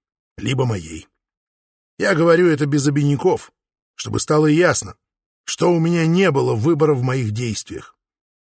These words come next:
Я был загнан в угол. Вместо Томаса я пошёл повидать доктора Грова,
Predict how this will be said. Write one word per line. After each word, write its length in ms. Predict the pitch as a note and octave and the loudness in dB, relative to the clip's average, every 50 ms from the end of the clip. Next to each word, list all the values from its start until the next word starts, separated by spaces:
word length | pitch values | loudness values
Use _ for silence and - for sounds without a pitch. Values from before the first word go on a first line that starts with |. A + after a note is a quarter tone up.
| _ _ - | _ _ -2
Я 120 | C#3 F3 | 0 2
был 160 | F#3 G#3+ A3+ G3+ | 4 4 4 4
загнан 380 | D#3 A3 - F3+ G#3 G#3 G3+ | 4 2 4 4 4 2 4
в 80 | G3 A3 | 4 2
угол. 300 | A3+ F3+ D3 G#2 - _ _ _ _ _ _ _ _ _ _ _ _ _ _ _ _ _ _ _ _ _ | 2 2 0 -2 -4 _ _ _ _ _ _ _ _ _ _ _ _ _ _ _ _ _ _ _ _ _
Вместо 340 | - G#2+ C3 B2+ - - B2+ | -8 -6 -6 -4 -4 -4 -2
Томаса 380 | A2+ F3 F3+ F3 D3+ - - A#2 | 0 0 2 2 2 0 -2 -2
я 140 | A#2 A#2 | -4 -4
пошёл 300 | A#2+ B2 - - D#3 C#3+ | -4 -4 -2 -2 -2 -2
повидать 400 | A2+ B2+ B2+ B2+ B2 C#3+ C3 A#2+ | -2 -4 -4 -2 -2 -2 -2 0
доктора 400 | A2+ C#3+ B2+ - - B2 A#2 A#2+ | 0 -2 -2 -2 -4 -6 -4 -4
Грова, 520 | A2+ A2 B2 C#3 D3 D3+ C#3+ B2 G2 - | -4 -4 -2 2 2 2 2 2 -2 -6